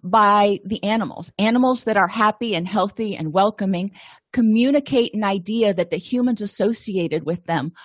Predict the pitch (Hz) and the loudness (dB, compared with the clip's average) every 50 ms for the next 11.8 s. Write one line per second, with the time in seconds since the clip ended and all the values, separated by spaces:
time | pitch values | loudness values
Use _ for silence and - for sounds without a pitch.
0 | - - _ - 190 190 - - - 202 208 233 233 - - 226 185 165 135 - | -20 -12 _ 0 2 2 2 2 2 2 2 2 0 -2 -2 -2 0 0 0 -2
1 | - - _ _ _ _ _ - - - - 202 180 170 165 - - - 208 190 | -6 -12 _ _ _ _ _ -16 -16 -4 0 0 0 0 0 -4 -6 -6 -4 -2
2 | 175 175 175 175 - 165 147 143 151 147 156 - - - 175 - 185 190 175 160 | -2 -2 -4 -4 -4 -2 -2 -2 -2 -4 -6 -10 -12 -14 -6 -4 -2 0 0 0
3 | 120 98 98 69 - - - - - _ _ _ _ _ _ _ - - - - | 0 -2 -4 -6 -6 -10 -12 -16 -20 _ _ _ _ _ _ _ -20 -20 -20 -20
4 | - - - _ _ _ _ _ _ _ _ _ _ _ _ _ _ 269 311 320 | -20 -20 -20 _ _ _ _ _ _ _ _ _ _ _ _ _ _ -2 -2 0
5 | - 349 330 - - - 302 285 302 294 311 277 269 262 269 262 - 294 294 233 | 0 -2 -2 -2 -2 -2 -2 -2 -2 -4 0 2 2 2 0 0 0 0 0 0
6 | 202 - - - - - _ - - - _ _ - 285 339 - - - - 494 | -2 -4 -4 -8 -12 -20 _ -20 -20 -20 _ _ -2 0 0 0 -2 -2 -2 0
7 | 415 415 311 - - 370 - - 247 208 202 202 214 - - - - - 220 240 | 0 0 -2 -2 -6 -8 -4 -2 0 2 2 2 2 0 -4 -10 -6 0 0 2
8 | 240 247 - - 247 254 262 233 220 240 - 262 226 220 - - 226 233 - 220 | 2 2 0 0 2 2 2 2 0 -2 0 0 2 2 2 2 0 2 2 2
9 | 202 196 202 208 202 214 214 - 220 196 214 - - - 170 170 175 - - - | 2 2 2 2 0 0 0 0 0 0 0 -2 0 0 2 2 2 0 -2 -6
10 | 208 196 196 202 208 196 196 - - - - - 180 180 - 190 165 - 175 175 | -4 -2 -2 0 0 -2 -2 -4 -8 -14 -12 -12 -12 -4 -2 -2 -2 -2 -4 -4
11 | 185 180 170 151 143 156 151 175 185 202 - 151 156 143 170 175 | -2 -2 -2 -2 -2 -2 -4 -6 -8 -10 -10 -8 -6 -4 -6 -6